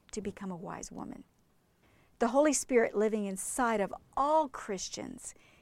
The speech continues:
gives you access to the wisdom from God moment by moment. There's never a time when you don't have access to Him. So you can approach God humbly and ask Him for whatever you need to fulfill your purpose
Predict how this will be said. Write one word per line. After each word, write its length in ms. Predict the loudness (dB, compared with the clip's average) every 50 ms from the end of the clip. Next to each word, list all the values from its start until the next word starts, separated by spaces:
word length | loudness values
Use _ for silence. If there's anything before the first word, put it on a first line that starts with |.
| _ _ -4
gives 280 | -2 -2 -2 -2 -2 -2
you 160 | -2 -2 -2 -4
access 540 | -6 -8 -8 -8 -10 -10 -8 -8 -8 -8 -10
to 120 | -12 -8
the 120 | -6 -6 -2
wisdom 440 | 2 4 4 4 4 2 0 -2
from 240 | 0 0 -2 -2 -2
God 400 | -2 -2 -2 -4 -4 -6 -8 -10 -14 -20 _ _ _ -6
moment 500 | -4 -2 -2 -2 -2 -4 -6 -8 -10 -10
by 260 | -8 -8 -8 -6 -8
moment. 540 | -8 -8 -8 -8 -8 -8 -10 -10 -12 -16 -20 -20 _ _ _ _ _ _ _ _ _ _ -14 _ 0
There's 220 | 0 0 0 -2
never 600 | -6 -6 -6 -4 0 2 2 2 2 2 2 0
a 60 | -2
time 340 | -4 -8 -8 -6 -6 -6 -6
when 140 | -6 -6 -6
you 100 | -6 -4
don't 240 | -2 -2 -2 -2 -4
have 180 | -6 -8 -8 -6 -4
access 500 | -4 -4 -4 -6 -8 -8 -8 -8 -8 -10
to 100 | -12 -12
Him. 340 | -12 -12 -12 -12 -14 -16 -18 _ _ _ _ _ _ _ _ _ -20 -18 -12
So 200 | -2 4 4 6
you 240 | 6 6 4 2 2
can 160 | 0 -2 -2
approach 500 | -4 -6 -4 0 2 2 2 2 0 -2
God 320 | -2 0 0 0 -2 -4 -8
humbly 800 | -14 -12 -4 -2 0 0 0 0 -2 -4 -6 -6 -8 -10 -10 -12 -16 _ _ _ _ -20 -20 -20 -20 -20 -4 -2
and 200 | 0 0 0 -2 -4
ask 380 | -6 -4 -4 -4 -4 -4 -4 -2
Him 100 | -4 -6 -6
for 180 | -8 -12 -8
whatever 600 | -6 -6 -6 -6 -8 _ -8 -6 -4 -4 -2 0
you 220 | 0 2 2 2 2
need 400 | 2 0 0 -4 -6 -8 -10 -12
to 100 | -14 -12
fulfill 540 | -4 -2 -2 -2 0 0 0 2 2 2
your 260 | 0 0 0 0 0 0
purpose 580 | -2 -4 -4 -2 -2 -2 -4 -8 -10 -12 -14